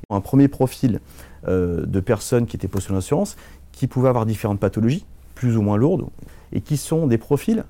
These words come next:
complètement finançables. Et puis on avait un deuxième type de profil, euh, pour répondre, qui faisait écho au courtier, c'est de se dire, euh, lorsque quelqu'un, un particulier vient pour un projet immobilier, il n'a pas forcément connaissance de son budget ou du bien.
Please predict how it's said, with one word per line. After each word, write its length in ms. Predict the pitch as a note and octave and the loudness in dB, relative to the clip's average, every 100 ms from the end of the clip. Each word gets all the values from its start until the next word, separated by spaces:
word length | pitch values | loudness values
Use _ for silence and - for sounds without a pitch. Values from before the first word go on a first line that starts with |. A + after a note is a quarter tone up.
| - - | -14 -6
complètement 380 | D#3 F3 - D#3+ | -2 0 0 -2
finançables. 540 | - B2 - F2+ - - - - - - - | 0 -2 0 -2 -4 -16 -20 -20 -20 -20 -4
Et 80 | - | -2
puis 160 | - A#3+ | 0 2
on 100 | G3 | 6
avait 140 | C#3+ | 6
un 80 | C3+ | 6
deuxième 320 | C3+ C3+ C3+ | 6 6 4
type 180 | - E3+ | 2 2
de 80 | D#3 | 2
profil, 500 | - B2+ - A3 G#3 - - - - | 2 0 2 0 0 -6 -18 -8 0
euh, 280 | G2 F#2+ D#2 | 2 2 -2
pour 200 | - A#2 | -2 2
répondre, 300 | B2+ - C#3+ | 4 4 2
qui 140 | - A#2+ | 2 0
faisait 300 | B2 A#2 A#2+ | 2 4 4
écho 200 | A2+ A#2 | 4 2
au 60 | |
courtier, 420 | A2 G#2 - A3+ | 2 -2 2 2
c'est 160 | B3 C3 | 2 -4
de 40 | |
se 120 | - A2 | -2 0
dire, 240 | C#3+ A#3 - - - - | 2 0 -4 -20 -18 -6
euh, 80 | D2 | -2
lorsque 320 | F#2 A#2 - | 0 0 -2
quelqu'un, 500 | A2 B2 - C3+ C3+ | 0 -2 2 2 2
un 40 | A2+ | 2
particulier 480 | A#2 - A#2 A#2+ A#2 | -2 -6 -4 0 2
vient 240 | B2 D#3+ | 2 0
pour 160 | - A2 | 2 -2
un 60 | |
projet 240 | G#2 A2 G#2+ | 0 0 2
immobilier, 580 | G#2 G2+ F#2+ G#2+ F#3+ A3+ - - - - - | 2 2 2 4 2 -2 -12 -18 -18 -14 0
il 100 | G2 | 0
n'a 80 | G#2 | 2
pas 120 | B2 | 0
forcément 500 | B2 A2 - A2+ A2 | 0 -2 0 -2 0
connaissance 360 | G#2+ G#2 G#2+ | 0 0 -2
de 60 | G#2 | -4
son 160 | G2+ G2+ | -4 0
budget 640 | D3 A#2 A2 A2 A2+ A2 | 0 4 6 8 6 6
ou 160 | G2+ | 4
du 160 | G2+ C#3 | 4 4
bien. 360 | A#2 A#2 A2+ | 4 4 2